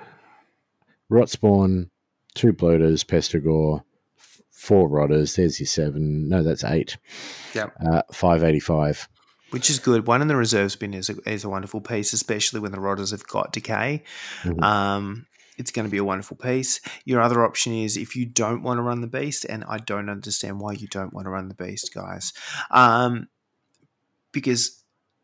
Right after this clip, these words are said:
Speaker 2: what is the Beast doing worse than a Bloater?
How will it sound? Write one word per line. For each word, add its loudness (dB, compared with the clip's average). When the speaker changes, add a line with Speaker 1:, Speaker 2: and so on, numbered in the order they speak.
Speaker 2:
what -10
is -4
the -8
Beast -6
doing -6
worse -6
than -14
a -12
Bloater? -10